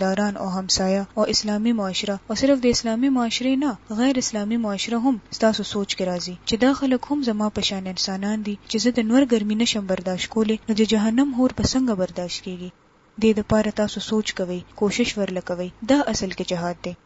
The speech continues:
جهاد هر وخت انسان د نیکۍ په کارونو نور مخکې وړاندې بوزي، چې د انسان په ژوند کې جهاد او کوشش نه وي، هغه په ځای پاتې شي. حدیث پاک کې دي چې د چا نن د پرون نه بهتر نه شو، هغه تباه شو. یعنی موږ دپاره دا نیکي نه ده چې دا څه کوو،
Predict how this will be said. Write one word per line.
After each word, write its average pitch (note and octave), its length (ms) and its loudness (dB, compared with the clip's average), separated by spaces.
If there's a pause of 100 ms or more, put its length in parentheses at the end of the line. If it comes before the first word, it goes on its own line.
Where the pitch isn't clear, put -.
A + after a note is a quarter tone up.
(360)
جهاد C4 380 4
هر D#4+ 200 -2
وخت - 240 0
انسان A#3+ 360 0
د A3 140 0
نیکۍ A#3 320 0
په - 140 -6
کارونو G#3+ 340 0 (320)
نور B3 260 6
مخکې C4 320 0 (220)
وړاندې A3 480 2
بوزي، F3 280 -4 (200)
چې A3 120 -2
د A3 120 2
انسان B3 340 2
په A3 100 0
ژوند A#3 220 0
کې A3+ 160 -2
جهاد G#3+ 320 -2
او G#3 40 0 (120)
کوشش A3+ 380 0
نه G3 100 -4
وي، G#3 100 -6 (140)
هغه A#3 180 0
په A3 140 0
ځای A3+ 240 0
پاتې F3 280 -6
شي. F#3 120 -10 (240)
حدیث A3+ 260 0 (140)
پاک D4+ 240 0
کې G#3 160 -6
دي G#3 80 -6 (160)
چې A#3+ 160 0
د A3+ 160 0
چا D4 100 4 (140)
نن D4+ 180 0 (220)
د G#3+ 100 -4
پرون A#3 320 2
نه A3 140 0
بهتر A3 340 -2
نه B3 140 0
شو، G#3+ 120 -6 (220)
هغه G3+ 240 -2
تباه F#3 320 -4
شو. F3+ 100 -10 (300)
یعنی A3 220 2
موږ C4 80 2 (100)
دپاره A3 340 -2
دا A3 80 0 (120)
نیکي A3 260 -6
نه B3+ 140 0
ده A3 60 -2 (160)
چې A3+ 60 -6 (120)
دا G#3 40 2 (100)
څه B3 200 -2
کوو، C#4 160 2